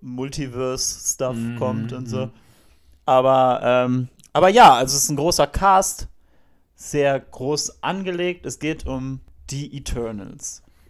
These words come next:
Speaker 1: Ich hab einen Eternals-Comic gelesen von
Speaker 2: Ja.
Speaker 1: Neil Gaiman, das war ziemlich gut.
Speaker 2: Mhm.
Speaker 1: Die Eternals sind unsterbliche Protectors, die eigentlich die Erde schützen sollen. Und sie wurden durch Experimente von, wie heißen sie nochmal?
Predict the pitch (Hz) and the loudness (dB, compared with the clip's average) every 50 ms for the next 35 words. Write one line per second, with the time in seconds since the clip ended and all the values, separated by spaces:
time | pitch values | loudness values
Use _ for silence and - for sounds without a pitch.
0 | _ - 143 131 - 143 - - - - - 143 165 175 165 143 131 - 143 143 | _ -16 -10 -6 -6 -6 -6 -8 -12 -8 -6 -4 -4 -6 -8 -10 -12 -10 -10 -8
1 | 151 160 156 - - - 156 160 160 151 - 139 139 151 160 156 143 135 117 113 | -8 -8 -10 -10 -10 -10 -10 -10 -10 -10 -10 -8 -8 -8 -8 -10 -10 -10 -10 -8
2 | 120 123 120 110 113 123 151 180 202 165 127 - - - _ _ _ _ _ - | -8 -8 -10 -8 -8 -8 -8 -8 -8 -10 -12 -12 -14 -20 _ _ _ _ _ -20
3 | - - - - 143 131 120 - - 135 180 226 220 - - - - _ _ _ | -20 -16 -14 -12 -12 -12 -14 -12 -10 -8 -8 -8 -10 -12 -18 -20 -20 _ _ _
4 | _ - 135 113 107 107 117 139 139 - _ _ _ - - 123 123 - - - | _ -14 -10 -8 -8 -8 -8 -10 -12 -18 _ _ _ -20 -16 -14 -12 -6 -2 0
5 | 190 214 220 226 220 208 - 147 147 156 151 127 - - 131 123 113 - - - | 0 2 2 0 -2 -4 -6 -6 -4 -4 -4 -6 -6 -6 -6 -6 -6 -8 -6 -4
6 | 156 175 202 208 - - 196 190 185 - - 165 165 165 165 160 156 160 - - | -2 -2 0 0 -2 -4 -6 -6 -8 -8 -6 -4 -2 -2 -2 -2 -4 -8 -14 -12
7 | _ - - - 170 165 - - 160 170 - - - 156 151 147 147 - - - | _ -2 -2 -2 -2 -6 -2 -2 -4 -4 -4 -6 -4 -2 -2 -2 -4 -6 -12 -14
8 | - - - _ _ _ _ _ - - 127 123 120 117 117 117 110 - - - | -16 -20 -20 _ _ _ _ _ -16 -12 -10 -8 -8 -6 -6 -8 -8 -12 -16 -20
9 | - - _ _ - 135 131 127 123 110 - - 117 - - 127 139 131 123 - | -20 -20 _ _ -16 -14 -12 -10 -10 -12 -12 -14 -10 -6 -2 -2 -2 -2 -4 -8
10 | - - - - - 151 139 131 143 143 143 143 143 143 139 139 - _ _ _ | -8 -10 -8 -10 -12 -10 -10 -12 -10 -10 -10 -10 -10 -10 -12 -14 -18 _ _ _
11 | _ _ _ - 127 117 113 120 107 113 123 127 123 110 107 113 113 113 - - | _ _ _ -14 -14 -12 -12 -12 -10 -8 -8 -8 -8 -8 -8 -8 -10 -10 -12 -14
12 | - - - _ _ _ _ _ _ _ _ - - - - - - 123 113 113 | -16 -18 -20 _ _ _ _ _ _ _ _ -14 -14 -14 -12 -8 -8 -6 -4 -4
13 | 113 120 131 139 127 - 131 - - 131 127 123 120 117 117 117 117 - _ - | -4 -2 -4 -4 -4 -8 -10 -8 -6 -4 -4 -2 -2 -4 -6 -6 -8 -12 _ -12
14 | 127 123 127 127 - 131 113 113 113 113 110 110 113 110 110 | -10 -8 -8 -8 -8 -8 -10 -8 -10 -8 -8 -10 -10 -12 -14